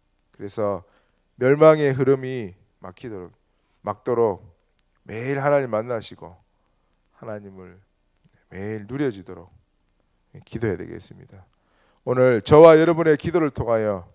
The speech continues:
여소아람 세계 후대의 재앙을 막고 멸망의 흐름을 막는 기도가 되기를 축원드립니다. 합심으로 기도하겠습니다. 하나님, 우리의 기도를 통하여 멸망의 흐름을 막도록, 우리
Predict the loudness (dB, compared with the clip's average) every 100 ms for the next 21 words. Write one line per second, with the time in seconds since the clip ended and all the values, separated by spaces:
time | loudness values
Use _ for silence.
0 | _ _ _ _ _ _ -4 -2 0 2
1 | 0 -2 -6 -6 -6 -2 0 0 -4 _
2 | _ _ -6 0 0 -2 -6 -6 -8 -10
3 | -12 -14 -6 -4 0 2 0 0 -2 0
4 | 0 -2 -4 -8 -8 _ _ _ _ _
5 | _ _ _ -20 _ _ -8 -2 -2 -2
6 | -6 -2 -4 -4 -14 -14 -14 -18 -16 -8
7 | -8 -8 -14 _ _ _ _ _ _ -2
8 | -2 0 4 6 4 0 -8 -8 -8 -14
9 | -16 -12 -6 -6 -4 -8 -12 -18 _ _
10 | _ _ _ _ _ _ _ _ -14 -12
11 | -10 -8 -8 -6 -6 -6 -6 -6 -4 -4
12 | -4 -6 -8 -10 -10 -10 -12 -14 -14 -14
13 | -12 -10 -8